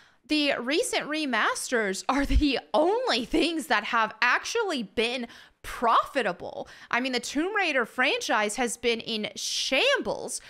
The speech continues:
because of Crystal Dynamics. So they can't take credit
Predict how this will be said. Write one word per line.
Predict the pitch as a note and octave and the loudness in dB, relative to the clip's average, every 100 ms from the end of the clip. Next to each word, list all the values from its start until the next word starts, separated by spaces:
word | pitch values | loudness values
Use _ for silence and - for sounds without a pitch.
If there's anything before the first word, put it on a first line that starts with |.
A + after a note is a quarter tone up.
| - - | -20 -2
because | D#4 D#4+ - C#4 F#4+ C5 - | 0 0 0 2 4 2 2
of | C4+ - | -2 -2
Crystal | C#4 B3+ - A#3 A3 | -2 -2 -2 -2 -2
Dynamics. | G#3+ A3+ A3 C4+ F#4+ A3+ D3+ - - - | 0 0 2 0 0 0 -6 -10 -14 -2
So | C#4+ B3+ | 0 2
they | C#4+ | 2
can't | A#4+ D5 D5 | 2 0 0
take | - G#4+ - | 0 -4 -4
credit | - D#4+ G#4+ A4 A#3+ - | -4 0 2 2 0 -4